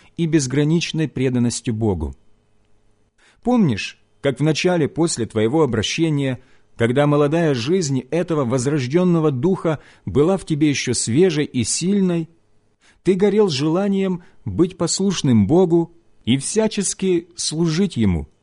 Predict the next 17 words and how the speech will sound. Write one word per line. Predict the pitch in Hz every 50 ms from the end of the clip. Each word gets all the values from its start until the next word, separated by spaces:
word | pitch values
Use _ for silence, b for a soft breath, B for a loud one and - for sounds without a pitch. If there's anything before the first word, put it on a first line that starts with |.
| _ _ _ _ _ _ _ _ b b b b b b b _
Я | - 110 147 190 180 - -
очень | - 180 180 170 - 123 110
хорошо | - - 123 131 127 117 - 147
помню, | 131 - 175 185 180 147 117 87 78 76 - _ _ _ b b b b b b
как | - 156 156 147
я | - 170
не | 165 165 170
мог | 175 196 196 175 -
провести | - 160 160 151 156 147 - - - 180
и | - - 151 139
пяти | - 151 139 - 175
минут, | 170 151 147 151 180 202 196 - b b b b b b b -
не | 110 110 143 160
делая | 131 117 151 180 190 196 196 190
чего-нибудь | 185 - - 170 165 185 185 175 175 160 156 165 160 - - -
для | - 113 117 123 123
Господа | 117 139 170 185 - - - 190 170 180 185 185